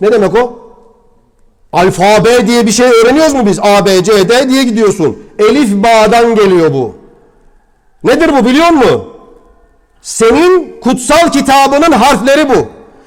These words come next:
Benim evimde Kürtçe ama bu elif B ile yazılmış kitaplar var. Okuyorum ama çok anlayamıyorum. İslam'ın ortak elifbası, İslam'ın ortak harfleridir bu.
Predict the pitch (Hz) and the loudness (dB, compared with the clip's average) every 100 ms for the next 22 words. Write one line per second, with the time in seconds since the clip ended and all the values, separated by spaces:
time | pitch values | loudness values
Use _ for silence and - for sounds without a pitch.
0 | _ 135 220 311 349 277 254 214 185 151 | _ -4 0 0 2 2 0 0 0 -2
1 | - 339 349 - 254 233 - - - - | -2 -2 -2 -2 -2 0 -2 -6 -20 -20
2 | - 220 277 254 269 233 240 277 185 277 | -6 -2 0 0 0 0 0 0 0 2
3 | 302 277 233 196 214 277 - 247 269 277 | 2 2 2 2 0 -2 -4 -2 -2 0
4 | 302 320 269 262 247 - - - 220 - | 0 2 0 -2 -6 -20 -20 -4 -2 0
5 | 311 330 339 349 311 - - 294 285 294 | 2 2 2 0 -2 -8 -4 -2 0 0
6 | 269 269 262 254 220 160 123 101 - - | 0 0 0 0 2 0 -2 -6 -18 -20
7 | _ - _ _ _ _ _ _ _ _ | _ -20 _ _ _ _ _ _ _ _
8 | _ _ _ _ _ _ _ 240 233 202 | _ _ _ _ _ _ _ -4 -4 0
9 | 269 277 370 311 277 262 302 330 - 262 | 0 2 2 2 2 2 0 -2 -2 -2
10 | 269 185 202 226 202 185 196 214 214 - | 0 0 0 2 0 -2 -4 -4 -8 -6
11 | 214 220 320 269 220 220 269 175 226 190 | 0 0 2 0 0 0 -2 0 -2 0
12 | 208 240 208 185 139 113 | -2 -2 -2 -4 -4 -10